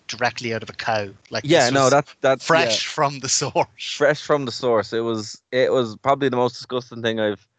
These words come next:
Speaker 2: I've ever seen. Um,
Speaker 1: It, it
Speaker 2: and
Speaker 1: was, but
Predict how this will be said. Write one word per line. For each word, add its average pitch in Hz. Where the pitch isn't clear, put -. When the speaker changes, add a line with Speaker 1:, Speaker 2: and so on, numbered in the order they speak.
Speaker 2:
I've 113
ever 123
seen. 113
Um, 123
Speaker 1:
It, 196
it 175
Speaker 2:
and 120
Speaker 1:
was, 143
but 147